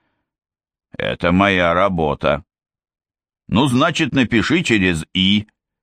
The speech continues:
Но если я узнаю, что ты ошибся, голову тебе оторву. Понимаешь?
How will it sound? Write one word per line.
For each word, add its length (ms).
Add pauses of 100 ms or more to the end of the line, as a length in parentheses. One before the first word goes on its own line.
(360)
Но 240
если 480
я 260
узнаю, 540
что 240
ты 180
ошибся, 600
голову 520
тебе 320
оторву. 560 (800)
Понимаешь? 880